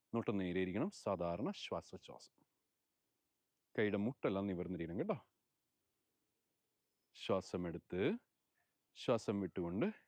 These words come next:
കാല് താഴേക്ക് നേരെ വരുന്നു. ശ്വാസം എടുത്ത്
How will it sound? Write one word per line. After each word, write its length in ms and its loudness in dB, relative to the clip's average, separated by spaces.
കാല് 260 -2
താഴേക്ക് 480 2
നേരെ 240 0
വരുന്നു. 220 0
ശ്വാസം 440 -2
എടുത്ത് 300 0